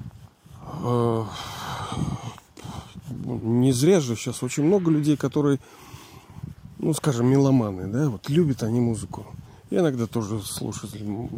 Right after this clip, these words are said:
люблю музыку. Есть, которые любят изобразительное искусство. А что, в Золотом веке у нас, что ли, была проблема с этим?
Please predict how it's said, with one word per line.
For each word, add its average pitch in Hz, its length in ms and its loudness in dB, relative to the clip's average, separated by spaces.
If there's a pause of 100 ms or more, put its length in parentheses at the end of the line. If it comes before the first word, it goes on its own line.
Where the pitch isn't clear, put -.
люблю 110 320 -2
музыку. 101 480 -6 (1600)
Есть, 170 260 4
которые 160 360 4
любят 156 340 4 (240)
изобразительное 127 760 2
искусство. - 580 -8 (520)
А - 120 -2
что, - 180 -4
в 101 60 -8
Золотом 120 420 0
веке 190 260 2
у 120 40 2
нас, 113 200 -2
что - 180 -6
ли, 107 100 -2
была 104 260 -2
проблема 110 460 -2
с - 120 -12
этим? - 260 -8